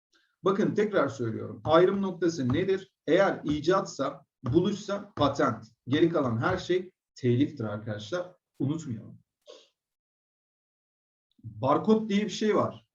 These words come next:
Ee, barkod arkadaşlar hani böyle, e,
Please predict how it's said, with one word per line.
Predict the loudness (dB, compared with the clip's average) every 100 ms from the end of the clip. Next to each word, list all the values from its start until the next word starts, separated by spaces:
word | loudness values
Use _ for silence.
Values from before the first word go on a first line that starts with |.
| _ _ _ _ _ _ -6
Ee, | -2 0 0 0 -2 -4 -4 -4 -6
barkod | -6 0 2 4 2 0 -4 -18 _ -4
arkadaşlar | -2 0 0 0 0
hani | 2 4
böyle, | 4 4 0 -6 -18 -20 -20 _ _
e, | -14